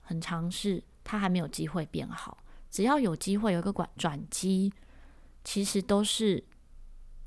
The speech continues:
很多很多时刻都可以改变。我们自己每个人都一样，更何况是这些孩子，他们只是需要一些机会。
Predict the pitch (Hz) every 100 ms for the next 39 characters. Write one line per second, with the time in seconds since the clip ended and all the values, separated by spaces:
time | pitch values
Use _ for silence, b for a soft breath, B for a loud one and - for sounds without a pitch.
0 | - - 180 160 160 214 220 233 156 180
1 | 202 - 165 180 196 165 175 180 170 -
2 | - - 147 - 175 185 247 208 170 156
3 | 160 151 151 170 170 151 160 151 - b
4 | b 196 190 170 - 170 165 170 165 151
5 | 160 156 - - - 170 185 180 165 143
6 | 180 170 - 160 160 151 - B B B
7 | - 170 - 156 - 160 156 - 165 -